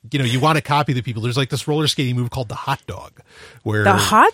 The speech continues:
Speaker 2: dog? What is
Speaker 1: Yeah,
Speaker 2: that?
Speaker 1: but there's, but there's only
Speaker 2: Why?
Speaker 1: very specific music that you can actually do it to. And anyway, it's just kind of a shuffling of the, of the feet. It's hard to describe, but I could certainly show it. I, I could,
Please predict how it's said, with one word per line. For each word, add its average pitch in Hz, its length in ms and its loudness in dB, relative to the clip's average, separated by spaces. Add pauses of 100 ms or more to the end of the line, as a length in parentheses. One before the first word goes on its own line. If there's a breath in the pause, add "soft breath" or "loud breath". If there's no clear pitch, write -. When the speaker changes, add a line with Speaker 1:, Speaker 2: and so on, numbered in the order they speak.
Speaker 2:
dog? 160 320 4
What 139 240 6
is 127 100 6
Speaker 1:
Yeah, - 60 4
Speaker 2:
that? 170 340 4
Speaker 1:
but 127 140 -2
there's, 156 220 2
but 139 360 -4
there's 165 220 2
only 202 180 4
Speaker 2:
Why? 156 100 4
Speaker 1:
very 196 240 4
specific 175 560 0
music 135 420 0
that 117 180 -4
you 120 40 -4
can 120 120 -4
actually 117 340 -2
do 113 160 -2
it 104 140 -4
to. 92 340 -10
And 101 260 -6
anyway, 104 340 -4
it's 110 240 -12
just 139 140 -10
kind 185 160 -2
of 123 60 -4
a 127 40 -4
shuffling 123 460 -4
of 104 120 -6
the, 98 180 -6 (240 soft breath)
of 120 80 -6
the 107 60 -6
feet. 113 200 -2
It's - 120 -4
hard 165 180 0
to 131 60 -16
describe, 101 500 -8
but 98 160 -8 (360 loud breath)
I 165 100 2
could 180 100 -4
certainly 226 240 0
show 214 240 4
it. 113 160 -4
I, 131 180 -4
I 143 120 -8
could, 117 220 -10